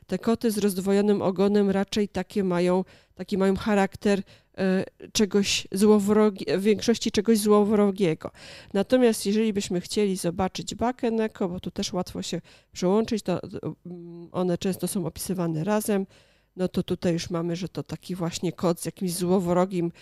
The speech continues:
spojrzeniem, z jakąś miną, e, taki, który będzie, będzie psocił. Czyli mamy właśnie Nekomata, Bakeneko,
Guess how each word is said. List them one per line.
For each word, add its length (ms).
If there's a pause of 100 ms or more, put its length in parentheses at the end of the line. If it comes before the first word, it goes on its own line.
(240)
spojrzeniem, 840
z 20
jakąś 460
miną, 440 (440)
e, 100
taki, 300
który 280
będzie, 460 (320)
będzie 320
psocił. 580
Czyli 160
mamy 280
właśnie 400 (360)
Nekomata, 640
Bakeneko, 800